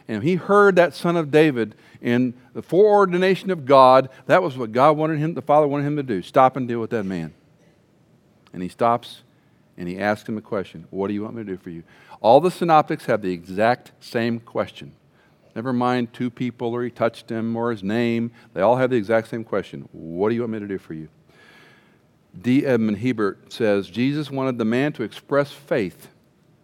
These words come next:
He asked him to make a specific request." Forty-four of us just came back from Israel about a week ago. We had a great trip, and, um, we,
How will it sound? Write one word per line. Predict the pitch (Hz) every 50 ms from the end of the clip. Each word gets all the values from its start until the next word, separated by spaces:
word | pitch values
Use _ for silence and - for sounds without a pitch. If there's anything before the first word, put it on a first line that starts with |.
| _ _ _ _ _ _ _ _ _ _ _ _ _ _ _ _ _
He | - 117 - -
asked | 117 120 135 143 143 - -
him | 170 170 175 170 170
to | - 123
make | 110 110 120 117 - 110
a |
specific | 101 - - - 98 - - 147 143 - 156 -
request." | 160 147 - - 147 117 92 85 - - - _ _ _ _ _ _ _ _ _ _ _ _ _ _ _ _ _ _ _ _ _ _ _ - - _ - - - - _
Forty-four | - - 196 190 165 - 190 190 180
of | 165
us | 147 135
just | - 165 - -
came | - 156 147 143
back | 151 151 147 -
from | - 120 110
Israel | 127 135 117 113 110 104 98
about | 95 101 101
a | 95
week | 95 107 101 -
ago. | 113 92 107 104 110 107 - - - _ _ -
We | 117
had | 101
a |
great | 90 120 113 117 -
trip, | - - - 123 123 - _ _ _ _ _ _ _ _ _ _ _ _ _
and, | - 92 92 92 90 87 87
um, | 92 90 87 85 82 87 - _ _ _ - 110
we, | 101 104 107 104 101 107